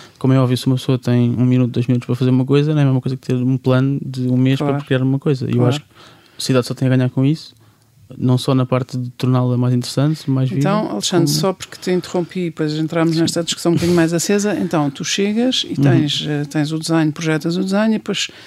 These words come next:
Speaker 2: aquele, aquele sistema de escavar, não é? Aquilo são pequenas explosões, não é?
Speaker 1: Nem sempre são explosões.
Speaker 2: Ah, nem sempre são explosões. Então, às vezes é escavado
Speaker 1: <laughs> É
Speaker 2: mesmo.
Speaker 1: escavado, sim.
Speaker 2: Ah,
Speaker 1: E,
Speaker 2: ok.
Speaker 1: e normalmente faço um sketch gi-,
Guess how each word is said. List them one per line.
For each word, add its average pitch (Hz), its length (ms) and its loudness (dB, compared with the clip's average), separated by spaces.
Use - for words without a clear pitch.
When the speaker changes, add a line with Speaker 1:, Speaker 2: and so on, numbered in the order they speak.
Speaker 2:
aquele, 202 460 0
aquele 190 260 -2
sistema 196 500 -2
de 175 140 -4
escavar, 165 640 -2
não 175 160 0
é? 180 140 -2
Aquilo 190 220 -12
são 170 320 0
pequenas 170 360 0
explosões, - 680 -6
não 170 120 2
é? 180 100 2
Speaker 1:
Nem 135 120 0
sempre 131 200 0
são 127 80 -4
explosões. 120 320 -4
Speaker 2:
Ah, 175 140 2
nem 175 100 4
sempre 151 280 0
são 185 80 -4
explosões. 165 500 0
Então, 165 260 0
às 160 120 2
vezes 185 140 0
é 190 40 0
escavado 160 560 -2
Speaker 1:
<laughs> - 0 -
É - 0 -
Speaker 2:
mesmo. 151 220 0
Speaker 1:
escavado, 113 360 -2
sim. 117 220 -2
Speaker 2:
Ah, 120 240 2
Speaker 1:
E, 120 60 0
Speaker 2:
ok. 156 220 -4
Speaker 1:
e 120 220 2
normalmente 131 340 4
faço - 260 -2
um - 20 2
sketch - 520 -6
gi-, 120 280 -10